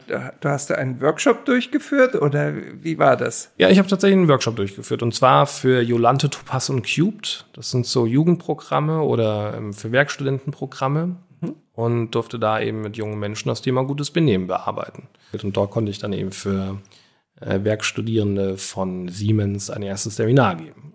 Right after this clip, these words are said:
Speaker 2: Und die Bayerische Elite-Akademie, da habe ich dann auch eben ein Seminar gegeben und die hatten ein großes Netzwerk und von dort an war es weitestgehend ein Selbstläufer. Ich habe das Ganze dann versucht, noch ein bisschen zu untermauern mit Substanz und habe eine Ausbildung gemacht bei der Knigge-Akademie, deren Inhaber ich ja heute bin,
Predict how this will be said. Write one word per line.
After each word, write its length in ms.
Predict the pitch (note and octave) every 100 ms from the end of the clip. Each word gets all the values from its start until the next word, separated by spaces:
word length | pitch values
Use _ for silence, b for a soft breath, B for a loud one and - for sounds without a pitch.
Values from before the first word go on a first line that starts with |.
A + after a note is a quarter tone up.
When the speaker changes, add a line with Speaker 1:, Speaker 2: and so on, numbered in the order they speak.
| _
Speaker 2:
Und 240 | G#2 F#2+
die 40 | A2
Bayerische 300 | G2+ G2 E3
Elite-Akademie, 500 | F3+ E3 D3 C#3+ C#3
da 80 | A#2+
habe 80 | A#2
ich 60 |
dann 120 | B2+ B2+
auch 220 | D3 -
eben 180 | D3 C3+
ein 160 | B2
Seminar 420 | A#2+ A#2 A2+ A2 G#2+
gegeben 360 | G#2+ G#2 G#2+
und 140 | G2+ G2+
die 60 |
hatten 100 | G2
ein 80 | G#2+
großes 240 | A2+ A2
Netzwerk 480 | A#2 C#3 - A#2+ A2+
und 140 | A2 G2+
von 120 | A2+
dort 180 | A#2+ -
an 160 | B2
war 100 | A2
es 180 | G#2 G#2+
weitestgehend 560 | G#2+ C3+ C3+ - B2 G#2
ein 120 | G2+
Selbstläufer. 640 | C3 - D#3+ D#3+ E3+ F#3+ G3 B B B B B
Ich 60 | C3
habe 100 | B2
das 240 | C3+ A#2
Ganze 220 | C#3 C#3
dann 160 | C#3 C3
versucht, 320 | C3+ B2 C#3+
noch 100 | C3+
ein 80 | C3
bisschen 240 | C3 C#3
zu 100 | B2
untermauern 600 | C3+ A#2+ A#2 A2+ D3 C#3+
mit 100 | C3
Substanz 540 | - A#2+ - C#3 D3+ C#3
und 80 | A#2+
habe 140 | B2
eine 120 | A#2
Ausbildung 520 | A2+ C#3 - C#3+ C#3
gemacht 320 | C3 B2+ C3+ -
bei 160 | G#2
der 100 | B2
Knigge-Akademie, 760 | A#2 D3 D#3+ - - C3 C3 C3
deren 180 | A#2 A2
Inhaber 380 | D3 D#3 C#3+ B2+
ich 100 | C3
ja 80 | B2
heute 240 | C3 C3+
bin, 280 | C#3+ D3